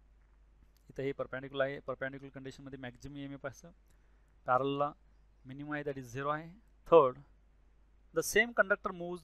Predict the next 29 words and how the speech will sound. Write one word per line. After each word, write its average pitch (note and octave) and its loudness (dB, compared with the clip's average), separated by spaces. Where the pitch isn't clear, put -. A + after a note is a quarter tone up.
down C3+ 8
across C3+ -2
the C3 -2
lines C3 4
of B2 -8
the B2+ 2
force D#3+ -12
and C3 -10
the C3 0
induced D3+ -12
E C3 -8
M C3 -10
F, C3 -8
that B2+ -10
is B2+ -18
current, B2 -2
is B2+ -6
directed C3+ -2
opposite F3+ -6
to F3+ -10
that C3+ 2
in C3 -16
case B2+ -12
of - -18
first. - -18
आता C3+ -10
नंतर C3 -4
आपण C3+ -6
ह्या C3+ -6